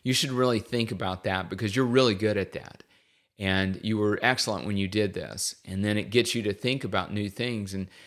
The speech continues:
sometimes when you look at those themes, it opens up new possibilities for you that you didn't even realize were there, not only now, in this current moment, but also in the future as well. So looking for themes is really important and jotting those down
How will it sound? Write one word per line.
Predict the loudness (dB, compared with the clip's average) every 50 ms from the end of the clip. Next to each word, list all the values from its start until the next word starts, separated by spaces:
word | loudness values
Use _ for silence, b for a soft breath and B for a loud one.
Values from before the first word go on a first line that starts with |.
| B B
sometimes | B 2 2 2 4 4 4 4 4 4 2 0 -2 -4 -2
when | -2 0 2
you | 2 2 2 0
look | 0 2 4 4 4 4 2
at | 0 2
those | 2 2 2 -2
themes, | -2 -2 -2 -2 -2 -2 -4 -4 -6 b b b b b b b b 2
it | 2 2 4 6
opens | 8 8 8 6 2 0 4 2
up | 2 2
new | 2 0 0 0
possibilities | 0 0 0 0 2 2 0 -2 0 0 2 2 2 0 -2 -4
for | -4 -4
you | -4 -2 -2 -2 -2 -4
that | -4 -6 -4 -2
you | -2 0
didn't | 2 2 2 2 2 0
even | 0 0 0 -2 -2 -2
realize | 0 0 0 0 0 0 -2 -4 -6 -6 -6
were | -6 -2
there, | 2 2 4 4 2 0 -2 -8 -12 b b b b b b b
not | 4 6
only | 6 6 4 4
now, | 4 6 6 6 6 4 2 0 -4 -8 -10 b b b b
in | -4 -2
this | 0 0 0
current | 0 2 2 2 2 2 0
moment, | -4 -4 -4 -6 -8 -8 -10 -10 -4
but | 0 2 2
also | 4 2 2 2 2 2 2 2
in | 0 -2
the | -4
future | -4 -4 -6 -6 -4 -6 -8 -8 -6
as | -6 -6 -6 -4
well. | -2 -2 -2 -2 -6 -8 -14 _ _ _ _ B B B B B B B
So | 0 4 4 4 4 2 -2 -8 -8 2
looking | 4 4 4 4 0 0
for | 0 -2
themes | 0 0 0 2 2 0 0 0
is | -2 -4 -4 -4
really | -4 -4 -4 -4
important | -6 -6 -6 -4 -2 -2 -2 -4 -4 -4
and | -4 -2 2
jotting | 4 4 4 4 4 0 0
those | -2 -2 -2
down | 0 0 0 0 -2 -2 -4 -4 -6